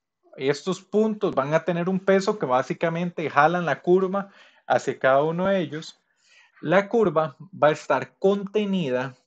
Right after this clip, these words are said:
en el polígono convexo,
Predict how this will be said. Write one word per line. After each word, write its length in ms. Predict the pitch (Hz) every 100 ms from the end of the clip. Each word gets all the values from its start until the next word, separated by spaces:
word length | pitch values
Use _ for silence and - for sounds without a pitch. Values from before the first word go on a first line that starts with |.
| _ _ -
en 220 | 160 160
el 240 | 151 -
polígono 840 | - 156 175 202 196 156 127 120 _
convexo, 1700 | - 208 208 185 185 170 - - - - - _ _ - 185 185 185